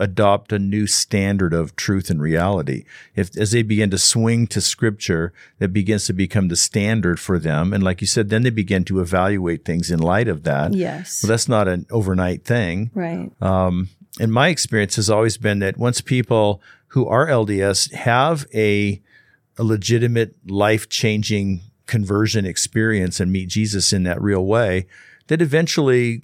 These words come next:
Speaker 1: the Holy Spirit will lead them out of Mormonism because of that. There'll be this cognitive dissonance. The standard, it, it won't, it won't match the standard anymore, but that takes time. And, and, and there's also a lot of things in Mormonism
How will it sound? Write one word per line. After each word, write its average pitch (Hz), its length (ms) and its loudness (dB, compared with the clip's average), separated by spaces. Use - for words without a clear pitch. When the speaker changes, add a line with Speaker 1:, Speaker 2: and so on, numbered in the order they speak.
Speaker 1:
the 117 120 -4
Holy 120 180 4
Spirit 117 380 2
will 113 100 2
lead 117 160 2
them 104 160 0
out 98 180 2
of 101 80 0
Mormonism 73 560 -8
because 110 360 -2
of 110 120 -2
that. 98 280 -2
There'll 120 140 2
be 113 120 0
this 107 220 0
cognitive 101 600 -2
dissonance. 82 560 -4
The 92 120 -6
standard, 98 540 -2
it, 104 140 0
it 90 160 -8
won't, 104 360 -2
it 107 280 -6
won't 107 280 -2
match 107 360 -2
the 95 80 -4
standard 123 440 0
anymore, 92 320 0
but 107 120 -2
that 117 180 -2
takes - 300 -4
time. - 540 -2
And, 95 260 0
and, 98 300 -2
and 101 180 2
there's 117 160 2
also 131 340 2
a - 20 2
lot 113 260 2
of 110 80 0
things 110 320 -2
in 101 300 -2
Mormonism 104 840 0